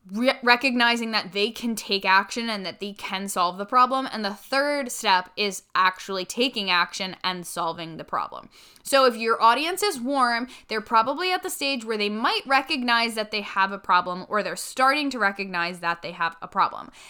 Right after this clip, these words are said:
But they might not yet be in a place where they acknowledge there's a solution or are ready to seek out a solution. And if you push the solution on them too soon, then you risk them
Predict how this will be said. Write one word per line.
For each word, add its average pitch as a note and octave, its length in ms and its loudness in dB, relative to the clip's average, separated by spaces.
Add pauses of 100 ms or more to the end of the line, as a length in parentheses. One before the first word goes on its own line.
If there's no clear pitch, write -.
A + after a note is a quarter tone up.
(220)
But A#3+ 240 6 (200)
they A#3+ 300 6
might D4+ 240 4
not B3+ 300 6
yet A3 400 0
be G#3 260 -4
in G3+ 80 -2
a G#3 60 -2
place F#3+ 400 -4
where F#3+ 240 -2
they F3+ 340 0
acknowledge A#3 600 2
there's C4 220 0
a B3 60 -2
solution A#3+ 560 -6
or A3 340 2
are G#3+ 160 6
ready G3 360 -4
to G#3 160 -6
seek - 440 -10
out F#3 220 2
a - 80 -12
solution. - 540 -12 (240)
And G#3 120 -4
if G3 120 0
you B3+ 180 0
push F#4 360 0
the D4 160 -4
solution C4+ 520 -4
on A#3 160 2
them G#3+ 180 -4
too G#3 160 -8
soon, C#4+ 640 -4 (720)
then B3+ 540 4 (200)
you B3 220 -2
risk C4+ 460 0 (120)
them A3 440 4